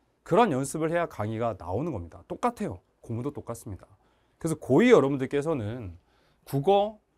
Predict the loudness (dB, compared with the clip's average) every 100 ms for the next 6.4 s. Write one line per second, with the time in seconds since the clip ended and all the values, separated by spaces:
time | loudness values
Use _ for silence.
0 | _ 0 2 4 2 -2 -8 -4 4 4
1 | 4 -6 -6 -2 -4 -4 -8 -6 -4 -2
2 | -2 -4 -4 -4 -2 -6 -2 0 2 0
3 | -4 -6 -2 -2 0 0 2 0 -2 -8
4 | -8 -8 -6 -8 -10 -14 _ _ _ _
5 | _ _ _ _ _ _ _ -8 -4 2
6 | 4 6 4 0